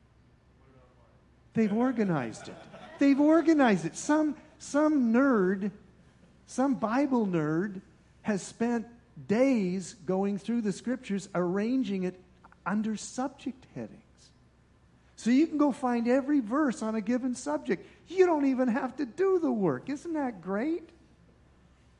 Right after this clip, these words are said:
So you gotta know the word.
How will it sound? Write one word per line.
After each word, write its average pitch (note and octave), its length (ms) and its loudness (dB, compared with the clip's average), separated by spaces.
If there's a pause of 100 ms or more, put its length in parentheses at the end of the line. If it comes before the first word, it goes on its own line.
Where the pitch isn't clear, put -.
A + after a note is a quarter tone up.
(2750)
So - 180 -4
you F3 120 2
gotta F3+ 220 2
know F3 180 -2
the F3 100 0
word. D#3 300 -2